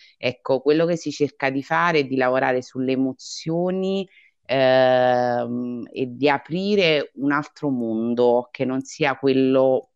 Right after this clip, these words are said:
prettamente carcerario, che va più su una sofferenza, eh, s-, ma di cercare un senso di libertà emotiva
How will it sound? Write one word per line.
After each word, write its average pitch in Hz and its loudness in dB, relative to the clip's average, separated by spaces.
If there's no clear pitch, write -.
prettamente 131 -4
carcerario, 123 -2
che 123 -4
va 120 0
più 151 -2
su 147 -4
una 147 0
sofferenza, 127 -2
eh, 120 2
s-, - -16
ma 139 0
di 135 -6
cercare 147 -2
un 131 -4
senso 156 -2
di 135 -2
libertà 131 0
emotiva 123 -4